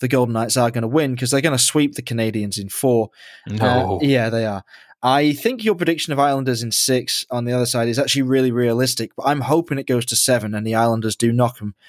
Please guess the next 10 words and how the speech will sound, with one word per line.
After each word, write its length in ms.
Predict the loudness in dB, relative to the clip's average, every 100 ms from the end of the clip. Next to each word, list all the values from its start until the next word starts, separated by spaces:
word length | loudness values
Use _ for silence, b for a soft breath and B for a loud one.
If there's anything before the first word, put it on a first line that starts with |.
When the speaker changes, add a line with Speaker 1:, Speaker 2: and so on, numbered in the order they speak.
| B B B B
Speaker 1:
uh, 260 | 0 2 2
the, 240 | 0 -2 -2
the 80 | -2
Tampa 260 | -2 -4
Bay 360 | -2 0 0 -6 -2
Lightning 420 | -2 0 -4 -6 _ 0
off, 320 | 0 0 -6
because 360 | -6 -2 -2 0
I 120 | 0 0
want 260 | 0 -2